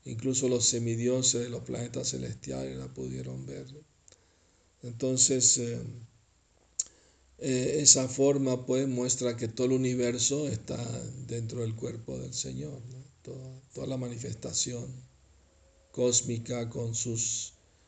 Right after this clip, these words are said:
seres celestiales y, y, y asuras y todo está dentro de él. Entonces, han visto la pintura, ¿no? Krishna, y después hay muchas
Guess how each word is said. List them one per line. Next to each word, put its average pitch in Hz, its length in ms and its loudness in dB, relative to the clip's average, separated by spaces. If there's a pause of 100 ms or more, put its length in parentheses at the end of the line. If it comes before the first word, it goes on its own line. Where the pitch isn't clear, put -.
(180)
seres 131 520 8
celestiales 123 1080 6
y, 170 40 -6
y, 143 920 -10
y - 40 -6
asuras 127 840 6
y 123 120 -4
todo 143 560 2
está 131 240 -4
dentro 120 400 -2
de 143 200 -4
él. 143 120 -8
Entonces, - 640 -16
han - 180 -10
visto 131 280 0
la 120 160 2
pintura, 131 520 -6
¿no? 151 220 -12 (920)
Krishna, 131 520 0
y 127 60 4
después 123 340 -2
hay 123 140 -2
muchas 120 680 -6